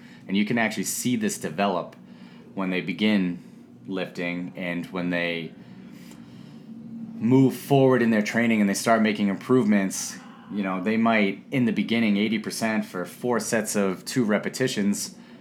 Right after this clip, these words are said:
might look difficult. And out of those eight reps, you might have two or three of them that aren't where the coach would like them to be. But over the course of time of constantly repeating that and working on their technique and using the correct supplemental exercises,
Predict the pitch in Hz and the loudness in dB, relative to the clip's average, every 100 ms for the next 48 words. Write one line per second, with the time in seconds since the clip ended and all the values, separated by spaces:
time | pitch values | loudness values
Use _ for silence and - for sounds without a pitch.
0 | - 98 123 139 123 127 131 - 92 80 | -6 0 2 2 0 0 -2 0 0 0
1 | 101 98 95 107 110 107 101 110 95 107 | -2 -2 0 2 2 0 2 0 2 2
2 | 110 - 92 104 107 95 107 110 98 - | 2 -2 -2 -2 -2 -2 -2 0 -2 -6
3 | - 117 101 - 98 110 113 92 98 95 | -4 0 0 -2 -2 2 2 2 2 2
4 | 92 90 - - - - - - 95 101 | 0 -4 -10 -20 -20 -20 -16 -2 2 4
5 | 98 98 - - 113 110 107 104 - - | 4 2 -4 -2 2 4 2 0 -8 -14
6 | - - - 104 113 104 104 107 101 101 | -20 -18 -4 0 2 0 0 0 0 0
7 | 92 95 95 90 82 80 98 90 80 - | 0 0 0 -4 -4 -4 -2 -2 -4 -12
8 | - - - 104 104 104 - 117 104 101 | -20 -18 -2 0 2 0 0 -2 -2 0
9 | 113 104 - - 107 104 95 92 - 107 | 2 0 0 0 2 2 0 0 0 2
10 | 101 92 87 87 98 - 95 95 90 - | 2 2 0 0 0 0 0 2 0 0
11 | 90 - 101 92 87 92 101 101 90 87 | -2 0 0 0 -2 0 0 0 -4 -6
12 | - - - - - 101 101 107 101 - | -14 -20 -20 -20 -8 -6 -2 0 0 0
13 | 110 107 101 98 90 104 104 95 - 90 | 0 2 2 2 2 2 0 -4 0 2
14 | 87 82 87 82 | 2 -2 -8 -10